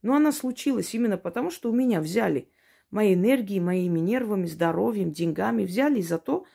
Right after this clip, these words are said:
что я сделала. <clears throat> И вспоминая меня только тогда, когда вам нужна помощь,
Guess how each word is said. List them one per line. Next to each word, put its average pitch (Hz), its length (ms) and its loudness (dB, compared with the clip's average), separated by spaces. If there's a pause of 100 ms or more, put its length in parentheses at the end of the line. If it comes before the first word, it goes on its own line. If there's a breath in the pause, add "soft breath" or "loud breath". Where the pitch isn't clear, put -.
(140)
что - 220 -6
я 214 220 2
сделала. 160 600 0 (680 soft breath)
<clears throat> 269 320 4 (1400 soft breath)
И 220 380 -2
вспоминая 240 640 4
меня 196 300 2
только 190 280 -8
тогда, 185 340 -4
когда 170 300 -2
вам 165 200 0
нужна 165 300 -4
помощь, 285 520 -2